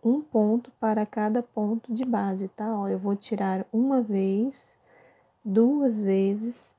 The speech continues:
e três vezes, tá? Então, meu trabalho tá ficando assim. Chegando ali no final, eu volto com vocês.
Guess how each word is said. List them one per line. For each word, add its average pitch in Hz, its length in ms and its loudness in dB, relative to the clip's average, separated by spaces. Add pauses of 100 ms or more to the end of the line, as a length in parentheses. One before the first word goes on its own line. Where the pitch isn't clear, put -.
(360)
e 226 80 0
três 208 560 0
vezes, 190 540 -4
tá? 208 340 -6
Então, 220 200 -2
meu 233 120 4
trabalho 220 400 2
tá 233 100 0
ficando 254 440 -4
assim. 190 440 -8 (760)
Chegando 233 400 4
ali 269 160 4
no 254 100 4
final, 226 360 2
eu 247 100 4
volto 233 320 0
com 247 140 -4
vocês. 190 760 -6